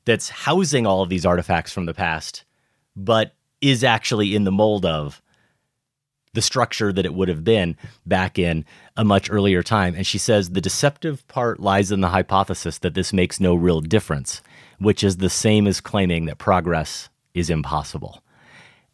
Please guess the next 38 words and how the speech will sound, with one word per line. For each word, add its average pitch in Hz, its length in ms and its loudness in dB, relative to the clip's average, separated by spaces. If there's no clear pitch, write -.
And 123 160 4
that's 123 220 2
the 127 100 2
line. 80 420 0
That's 117 180 2
the 131 60 -4
line 120 160 2
where 113 80 2
you 104 100 2
kind 110 160 2
of 98 60 -4
have 101 180 2
that 90 200 2
bolt 101 240 0
of 87 80 -8
lightning 90 560 -2
moment 95 400 2
as 92 140 -4
you're 90 100 -2
trying 95 220 0
to 90 140 -2
unpack 95 380 0
this 87 200 -4
film, 95 240 2
at 78 60 -6
least 85 260 -2
I 92 140 6
did, 82 140 -2
and 80 80 -4
you're 78 100 -4
thinking 92 360 -2
about 87 160 2
it 87 80 0
in 85 80 -2
terms 87 280 -2
of 80 100 -4
these 85 180 -2
other 90 300 2